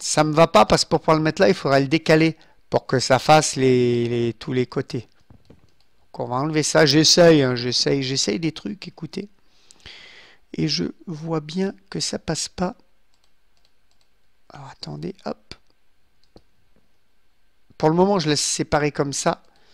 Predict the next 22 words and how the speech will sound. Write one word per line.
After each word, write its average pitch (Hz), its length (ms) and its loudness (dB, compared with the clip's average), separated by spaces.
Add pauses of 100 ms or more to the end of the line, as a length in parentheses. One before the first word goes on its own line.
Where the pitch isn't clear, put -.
(1700)
Et 127 40 -12
ça, - 240 -6
on 233 80 -14
peut 147 160 -8
faire - 240 -6
par - 220 -12
contre - 240 -16
comme - 180 -14
ça. - 280 -8 (680)
Hop, - 320 -4 (140)
pour - 140 -6
faire, 233 240 -2 (540)
tac, - 380 0
et 156 80 -2
puis 208 180 -6
une 226 100 -6
petite 156 400 -6
étagère 139 380 0
en 120 120 -6
dessus, 113 320 -16
pourquoi - 400 -12
pas. - 180 -6